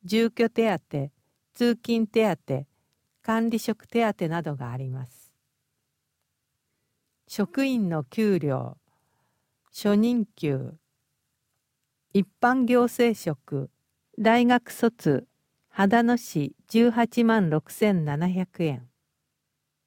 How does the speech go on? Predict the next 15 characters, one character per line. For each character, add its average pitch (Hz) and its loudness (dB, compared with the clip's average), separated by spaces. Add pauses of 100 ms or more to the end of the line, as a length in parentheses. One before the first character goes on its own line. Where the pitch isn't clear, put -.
(260)
国、 220 4 (260)
総 254 2
合 240 2
職、 - -6 (640)
十 220 2
八 233 0
万 226 2
六 151 -2
千 208 0
七 151 -2
百 185 -4
円。 123 -6 (1300)
一 190 -2 (140)
般 226 -2
職、 143 -8